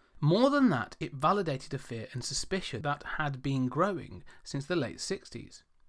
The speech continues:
See the last episode. This book was telling people that they should be afraid. More than that, a well-respected,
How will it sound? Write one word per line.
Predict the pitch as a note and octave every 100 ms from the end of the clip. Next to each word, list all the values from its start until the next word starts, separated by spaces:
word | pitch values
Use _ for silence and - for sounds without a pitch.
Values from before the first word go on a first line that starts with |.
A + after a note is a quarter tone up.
| - - - -
See | -
the | D#4+ A3
last | G3 -
episode. | - - - - - - - _ _ _ -
This | D4+ E4
book | - - - -
was | C#3+ -
telling | - A#3 D4+
people | D4 - D3+ - - - - -
that | -
they | D3+
should | C#3+ D#3+ C#3+
be | D#3+
afraid. | F3+ - - D3 B2 - - _ - _ _ -
More | D#3+ B3 E4+
than | D#4+ A2+
that, | G2 - - - - -
a | C#3
well-respected, | B2+ D#3 A#3 D#4 D4 B3 - A#2+ - - B2